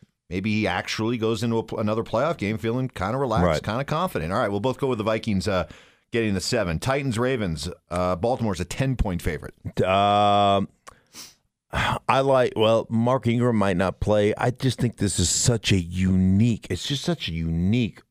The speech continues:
Speaker 2: offensive system and offensive scheme, such an aggressive defense. Um, I really like the Ravens. I like the Ravens to win this game. Ten points. My, my spread has eight and a half.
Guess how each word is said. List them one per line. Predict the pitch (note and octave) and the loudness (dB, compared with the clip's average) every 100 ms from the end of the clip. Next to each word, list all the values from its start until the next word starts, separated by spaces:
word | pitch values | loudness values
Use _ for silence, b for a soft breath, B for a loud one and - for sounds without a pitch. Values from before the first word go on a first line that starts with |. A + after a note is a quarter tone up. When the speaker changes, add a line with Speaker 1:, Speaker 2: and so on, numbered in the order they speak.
| _ | _
Speaker 2:
offensive | G2 A2 G2+ G#2 F2 F2 D2 | 0 0 0 -2 -2 -4 -4
system | - - C3+ C#3 - A2 F#2 | -6 -4 -2 -2 0 0 0
and | - | -2
offensive | G#2 A2+ - G2 - E2+ | -2 -2 -2 -4 -4 -6
scheme, | - - B2 A#2 A2+ B B B - | -6 -2 0 2 0 B B B -18
such | - C3+ - A2 | -2 -2 0 -2
an | |
aggressive | F#2 D#2+ F#2+ A#2 A#2+ - E2 D#2+ | -2 0 2 2 2 0 -2 -2
defense. | A#2 B2 - A#2 A2 G#2 - - B B B - | 0 0 0 2 2 0 -4 -10 B B B -2
Um, | G2+ G2 G2 - - | 2 2 2 -2 -2
I | A2+ | 2
really | B2 C3 | 4 4
like | A2 G2+ | 4 2
the | G2 | 0
Ravens. | E2+ G#2 G#2 A2+ G#2+ - | 2 2 2 0 -2 -2
I | F#2+ | 0
like | F#2+ F#2+ | 2 2
the | |
Ravens | G2 G2 F2+ F2+ | 0 0 0 -2
to | |
win | D#2+ F#2 G#2+ A2+ | 0 2 2 2
this | A#2 | 0
game. | - G#2+ G#2+ A2 A2 - _ - | -2 0 0 0 -4 -10 _ -4
Ten | A#2+ C3 | 0 0
points. | - G#2+ G#2 F2 | 0 2 2 0
My, | F#2+ A2 B2+ | 0 2 0
my | A#2+ A#2+ B2+ G2 | 0 0 0 -4
spread | - - G#2 F2+ | -12 -2 0 2
has | F2 F2+ | 0 0
eight | F#2+ F#2+ | -2 -2
and | D2 | -4
a | |
half. | E2 E2+ C#2 - - | -2 -2 -4 -8 -12